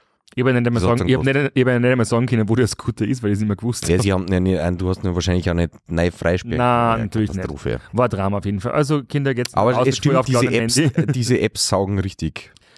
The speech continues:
Speaker 2: Das
Speaker 1: Voll,
Speaker 2: stimmt.
Speaker 1: weil du, ich hab's jetzt zu navigieren genutzt und zu dem und alles zusammen. Das war, ich hab nicht mehr anrufen können, wo wir gewohnt haben. Ich hab nur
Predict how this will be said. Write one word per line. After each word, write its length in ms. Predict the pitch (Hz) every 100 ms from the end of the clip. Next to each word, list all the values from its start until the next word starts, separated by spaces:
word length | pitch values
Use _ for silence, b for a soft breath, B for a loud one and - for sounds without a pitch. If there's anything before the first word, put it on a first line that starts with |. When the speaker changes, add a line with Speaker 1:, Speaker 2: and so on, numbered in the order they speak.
| -
Speaker 2:
Das 80 | 90
Speaker 1:
Voll, 140 | 180
Speaker 2:
stimmt. 140 | -
Speaker 1:
weil 100 | 127
du, 100 | 127
ich 60 | 160
hab's 80 | 135
jetzt 140 | 151 131
zu 40 |
navigieren 460 | 127 120 110 196 202
genutzt 400 | 170 196 - - -
und 320 | 175 214 208
zu 120 | -
dem 320 | 135 139 151
und 320 | 151 139 131 -
alles 240 | 123 139
zusammen. 400 | - 113 123 110
Das 140 | 101
war, 80 | 113
ich 60 | 131
hab 40 |
nicht 100 | 165
mehr 200 | 175 156
anrufen 340 | 139 185 175 170
können, 220 | 170 139
wo 100 | 135
wir 60 |
gewohnt 320 | 117 107 175 143
haben. 100 | 120
Ich 60 |
hab 60 | 120
nur 120 | 135